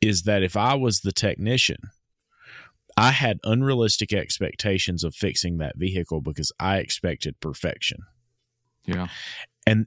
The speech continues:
Speaker 1: in a way, that's what built the brand that is my shop. But in the same respect,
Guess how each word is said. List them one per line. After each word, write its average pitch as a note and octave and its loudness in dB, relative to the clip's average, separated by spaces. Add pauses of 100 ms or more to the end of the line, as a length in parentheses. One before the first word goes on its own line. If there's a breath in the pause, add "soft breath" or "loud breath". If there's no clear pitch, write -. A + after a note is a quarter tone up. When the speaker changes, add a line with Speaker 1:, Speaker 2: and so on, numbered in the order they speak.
Speaker 1:
in A2+ 4
a G#2+ 4
way, A2+ 4
that's B2 2
what G2+ 0
built G#2+ 2
the G2 4
brand G2+ 0 (680)
that - 0
is G#2 4
my G2 2
shop. - -2 (1000 loud breath)
But G#2 4
in G#2+ 4
the G2 2
same B2 2
respect, - 0